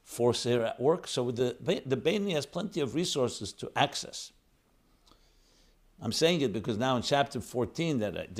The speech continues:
that we talks about Midas, that the power we have, all of this comes into play. All these different elements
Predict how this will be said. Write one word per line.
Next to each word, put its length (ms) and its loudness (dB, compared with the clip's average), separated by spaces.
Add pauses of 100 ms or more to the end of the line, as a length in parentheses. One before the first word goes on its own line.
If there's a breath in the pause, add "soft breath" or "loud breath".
(120)
that 220 -2
we 120 0
talks 280 0
about 180 0
Midas, 280 0
that 180 -6
the 60 -12
power 280 6
we 120 2
have, 260 0
all 280 4
of 120 0
this 160 0
comes 320 -2
into 200 -2
play. 480 2 (420 soft breath)
All 200 8
these 160 6
different 320 2
elements 540 4